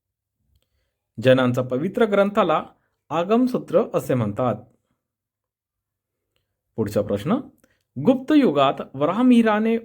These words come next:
बृहत संहिता हा प्रसिद्ध ग्रंथ लिहिला, तो कोणत्या विषयाचा ग्रंथ होता? योग्य उत्तर आहे ऑप्शन क्रमांक बी, खगोलशास्त्र. पंधरावा प्रश्न,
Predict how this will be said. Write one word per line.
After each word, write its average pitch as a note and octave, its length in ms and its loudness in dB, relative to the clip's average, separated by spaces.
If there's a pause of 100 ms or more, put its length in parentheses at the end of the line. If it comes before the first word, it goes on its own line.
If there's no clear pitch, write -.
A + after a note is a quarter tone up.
बृहत E3+ 360 -4
संहिता F3+ 420 -4
हा F3+ 220 -2
प्रसिद्ध G#3+ 460 -2
ग्रंथ C#3+ 380 0
लिहिला, F3+ 460 0 (280)
तो A3 220 2
कोणत्या G3 420 -2
विषयाचा D3+ 520 0
ग्रंथ A#2 240 -2
होता? E3 340 -6 (2500)
योग्य A#2+ 280 2
उत्तर A#2+ 200 -2
आहे F3+ 220 2
ऑप्शन C4 280 -2
क्रमांक C4 320 0
बी, C4 440 -2
खगोलशास्त्र. C#3+ 920 -2 (2000)
पंधरावा A2+ 340 2
प्रश्न, A2+ 320 -4